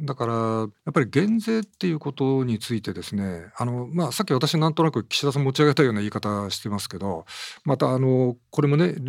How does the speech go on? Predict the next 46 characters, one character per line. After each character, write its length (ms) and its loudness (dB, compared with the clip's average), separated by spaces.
あ 80 -4
の、 80 0
さ 140 -6
っ 20 -10
き 40 -8
言 80 -4
っ 20 -10
た 80 -4
連 160 2
合 100 2
総 220 0
研 120 -4
の 120 -4
理 140 0
事 80 -4
長 180 -2
コ 120 -6
ラ 120 0
ム 100 -6
に 300 -18
書 60 0
い 40 -2
て 80 -12
ん 60 -12
で 60 -18
す 80 -10
け 80 -14
ど 80 -16
ね、 200 -14
今 220 4
回 100 2
の 100 -2
減 220 0
税 140 2
の 160 0
打 80 -2
ち 80 -8
出 80 0
し 80 -4
方 220 -4
っ 40 -6
て 120 -10
い 20 -8
う 40 -14
の 80 -10
は、 300 -4